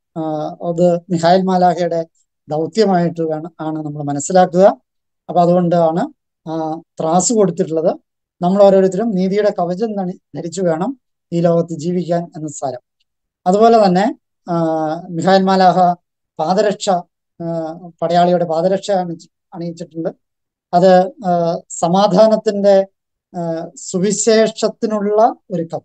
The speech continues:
അതായത് സമാധാനത്തിന്റെ സുവിശേഷ പ്രഘോഷണത്തിന്റെ പാദരക്ഷയാണ് എന്ന് സാരം. ആ, അതുപോലെ തന്നെ, ആ, വിശ്വാസത്തിന്റെ പരിച എടുക്കും. അപ്പൊ ഈ മിഖായേൽ മാലാഖയുടെ രൂപത്തിലേക്ക് നോക്കുമ്പോൾ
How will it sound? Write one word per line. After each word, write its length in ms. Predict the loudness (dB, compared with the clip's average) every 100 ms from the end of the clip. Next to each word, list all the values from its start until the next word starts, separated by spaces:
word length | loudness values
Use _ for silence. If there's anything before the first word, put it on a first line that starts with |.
| _ _ _ _ _ -2
അതായത് 400 | 0 2 2 0
സമാധാനത്തിന്റെ 880 | -6 -4 -4 -4 -4 -4 -6 -8
സുവിശേഷ 560 | -10 -6 -6 -2 -4 -4
പ്രഘോഷണത്തിന്റെ 960 | -8 -6 -2 -2 -4 -10 -8 0 0 0 _ _ _ -2
പാദരക്ഷയാണ് 760 | 0 0 -4 -4 -4 -6 -12 -14
എന്ന് 120 | -12
സാരം. 300 | -10 -8 -10 -12 _ _ _ _ _ _ -8
ആ, 80 | -4 -2 -2 -6 -10 _ -6
അതുപോലെ 400 | 0 4 6 6
തന്നെ, 300 | 2 -2 -4 -10 _ _ _ _ -6
ആ, 380 | -4 -4 -4 -8 -12 _ -20 -20 _
വിശ്വാസത്തിന്റെ 800 | -8 0 4 4 4 -2 0 0 0
പരിച 300 | -2 -2 0
എടുക്കും. 380 | 0 0 -8 -18 _ _ _ -4
അപ്പൊ 180 | 0
ഈ 180 | 0 -2
മിഖായേൽ 360 | -4 0 0 0
മാലാഖയുടെ 720 | 0 0 0 -2 -6 -8 -6
രൂപത്തിലേക്ക് 640 | -8 -8 -6 -4 -4 -4
നോക്കുമ്പോൾ 600 | -8 -10 -12 -10 -8 -8